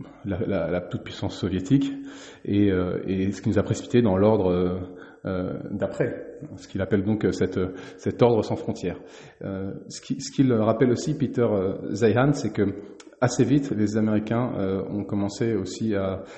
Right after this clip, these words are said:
à percevoir, euh, à se sentir frustrés. Alors, il, il cite trois dates, euh, importantes. Euh, avril deux mille un, il y a eu un crash entre un avion de, de chasse, euh, chinois et un avion, euh, espion américain. Et, euh,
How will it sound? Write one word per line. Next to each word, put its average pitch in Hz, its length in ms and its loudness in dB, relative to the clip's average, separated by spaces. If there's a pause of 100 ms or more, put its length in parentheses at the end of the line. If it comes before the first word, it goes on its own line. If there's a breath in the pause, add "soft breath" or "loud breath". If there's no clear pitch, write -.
(160 loud breath)
à - 120 -6
percevoir, 107 600 0
euh, 92 360 -2 (120)
à - 60 -8
se - 160 -4
sentir - 280 -4
frustrés. - 460 -2 (240)
Alors, 101 220 4
il, 101 180 2
il 104 80 -2
cite - 380 0
trois 113 500 0
dates, 110 300 0
euh, 92 220 -4
importantes. 123 580 -2 (480 loud breath)
Euh, - 580 -4
avril 127 400 4
deux 123 80 4
mille 117 180 4
un, 123 300 -2 (300)
il 110 80 0
y 107 40 8
a 110 60 8
eu 127 180 6
un 101 120 2
crash - 520 -2 (200)
entre 104 240 -4
un 104 160 4
avion 117 300 2
de, 101 300 0
de 104 80 -4
chasse, - 460 -2 (380 loud breath)
euh, - 80 -8
chinois 123 520 0
et 113 60 0
un 107 220 4
avion, 110 480 0
euh, - 140 -6
espion 127 500 -2
américain. 104 420 0 (640 loud breath)
Et, 107 320 4
euh, 95 640 -2